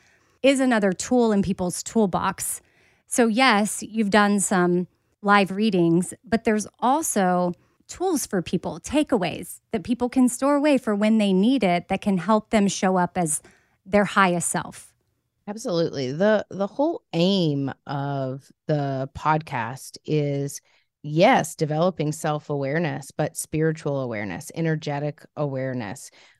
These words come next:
Speaker 2: growing our souls, growing our dialogue with our soul that is directly connected to God in whatever way you find God, whatever format you find God,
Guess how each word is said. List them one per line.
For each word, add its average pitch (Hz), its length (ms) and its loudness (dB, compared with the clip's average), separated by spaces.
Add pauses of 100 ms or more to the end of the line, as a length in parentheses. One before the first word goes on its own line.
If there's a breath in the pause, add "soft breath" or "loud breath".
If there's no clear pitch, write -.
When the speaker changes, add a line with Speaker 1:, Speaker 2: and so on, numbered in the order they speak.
(160)
Speaker 2:
growing 165 840 4
our 147 200 -4
souls, 127 600 -8
growing 160 500 0
our 143 180 -6
dialogue 135 840 -4
with 147 160 -6
our 143 120 -4
soul 185 440 -2
that 165 120 0
is 160 160 -2
directly 160 680 0
connected 156 500 -4
to 156 80 -6
God 135 460 -6
in 151 260 -4
whatever 175 480 0
way 143 540 -4 (360 soft breath)
you 160 360 0
find 147 460 -4
God, 143 420 -4
whatever 147 420 -4
format 151 520 -4
you 143 180 -6
find 135 360 -8
God, 156 380 -4